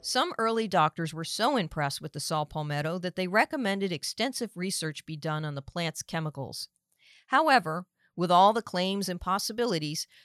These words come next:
the saw palmetto has not been seriously researched by mainstream science, although it's among the oldest folk medicines. In recent years, the saw palmetto has made a comeback in the alternative medicine market.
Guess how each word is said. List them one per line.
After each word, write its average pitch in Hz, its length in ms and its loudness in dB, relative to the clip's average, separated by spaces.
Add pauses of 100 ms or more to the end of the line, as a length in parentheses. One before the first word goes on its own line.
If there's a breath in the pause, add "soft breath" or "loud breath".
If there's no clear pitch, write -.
the 185 80 -4
saw 240 260 4
palmetto 202 480 0
has 214 220 -2
not 247 260 2
been 190 120 -4
seriously 185 560 -4
researched 170 580 -6
by 147 140 -2
mainstream 156 560 -6
science, 151 580 -4 (180)
although 180 300 6
it's 180 160 -2
among 175 280 -2
the 175 220 -6
oldest 196 460 0
folk 160 280 0
medicines. 147 680 -4 (600 soft breath)
In 233 160 -4
recent 285 420 -4
years, 190 300 -2
the 180 80 -8
saw 170 260 0
palmetto 175 500 -2
has 170 200 -6
made 196 160 -2
a 226 60 -4
comeback 196 600 -2
in 185 120 -4
the 180 100 -2
alternative 175 600 -4
medicine 160 440 -2
market. 156 400 -2